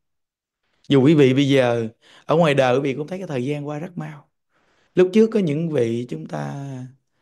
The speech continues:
à, một tuần lễ tự nhiên quý vị sẽ trông chờ ngày quý vị về chùa, nhưng mà giờ ngày nào giống quý vị cũng ở chùa.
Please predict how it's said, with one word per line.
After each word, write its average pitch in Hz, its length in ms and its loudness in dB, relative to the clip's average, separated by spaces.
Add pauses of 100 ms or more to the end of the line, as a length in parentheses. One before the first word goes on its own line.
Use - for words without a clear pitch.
(520)
à, 120 140 -8 (640)
một 135 220 -2
tuần 147 220 2
lễ 131 460 2
tự 135 80 -4
nhiên 147 160 -6
quý 175 40 -8
vị 127 260 -6
sẽ 143 180 -14
trông 175 280 -2
chờ 131 260 -2
ngày 127 340 -4
quý 135 60 -8
vị 135 240 -8 (760)
về 127 200 2
chùa, 131 260 4
nhưng 147 140 -6
mà 147 80 -4
giờ 147 180 -2
ngày 143 200 -2
nào 143 180 -4
giống 180 160 -6
quý 208 100 -6
vị 151 120 -4
cũng 175 140 -12
ở 175 160 -6
chùa. 151 340 -4